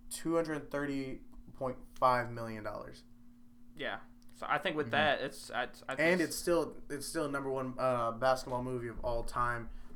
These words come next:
Speaker 1: Uh, I actually have a little
Speaker 2: Yeah, I
Speaker 1: list
Speaker 2: think
Speaker 1: right
Speaker 2: seeing
Speaker 1: here.
Speaker 2: that, that pretty much easily sums it up. I think
Speaker 3: Mm-hmm.
Speaker 2: it's,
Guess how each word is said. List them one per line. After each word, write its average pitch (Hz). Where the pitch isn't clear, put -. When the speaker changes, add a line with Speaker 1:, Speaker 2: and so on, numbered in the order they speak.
Speaker 1:
Uh, 117
I 120
actually 113
have 110
a 107
little 107
Speaker 2:
Yeah, 139
I -
Speaker 1:
list 165
Speaker 2:
think 208
Speaker 1:
right 113
Speaker 2:
seeing 190
Speaker 1:
here. 151
Speaker 2:
that, 165
that 151
pretty 165
much 147
easily 139
sums 135
it 117
up. 139
I 139
think 113
Speaker 3:
Mm-hmm. 117
Speaker 2:
it's, -